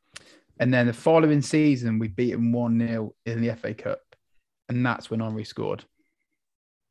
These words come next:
So we actually played him three times in the space of two seasons, and then we didn't play him again until twenty twenty,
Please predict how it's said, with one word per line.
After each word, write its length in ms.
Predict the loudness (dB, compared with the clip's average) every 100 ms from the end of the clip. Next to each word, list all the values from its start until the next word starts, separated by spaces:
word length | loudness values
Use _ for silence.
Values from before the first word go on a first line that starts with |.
| _ -6
So 100 | 2
we 100 | 4
actually 220 | 2 2
played 160 | 4 4
him 60 |
three 240 | 4 4 4
times 340 | 4 2 2
in 100 | -2
the 100 | -4
space 260 | -2 -2 -2
of 60 | -6
two 140 | -6
seasons, 500 | -2 -4 -4 -8 -12 _ _ _ -4
and 140 | 4 6
then 140 | 6
we 60 | 6
didn't 220 | 4 0
play 200 | 0 2
him 100 | 2
again 580 | 2 2 4 2 -2 -6 _ _ _ -6
until 640 | -2 -2 0 0 2 0 -8 _ -8
twenty 300 | -2 0 0
twenty, 560 | -2 -2 0 -2 -6